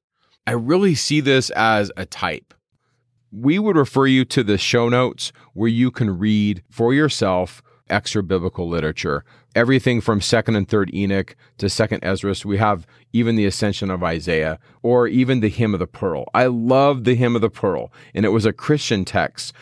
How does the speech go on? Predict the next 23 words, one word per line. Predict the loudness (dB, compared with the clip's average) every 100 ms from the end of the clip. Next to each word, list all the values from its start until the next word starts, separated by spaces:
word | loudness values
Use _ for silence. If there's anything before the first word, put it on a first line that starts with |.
| -8
that | -4 -2
many | 0 2 0
Christians | 0 0 0 -2 0
read | 0 2
in | 0
the |
first | -2 -4 -2
couple | -4 -4
centuries, | -4 -4 -4 -4 -4 -6 -10 -20 -6
and | 0
it's | 0 0
all | 0 2 0
connected | -2 0 0 -2 -8
to | -6 -4
this | -4 -2
idea. | -2 -2 -4 -6 -8 -18 _ _ -20 -6
And | -2
I | 0
see | 0 0 0 2
this | 2 0 -2 -4
as | 0 0 -2 -4
a | -8
type. | -8 -4 -4 -4 -14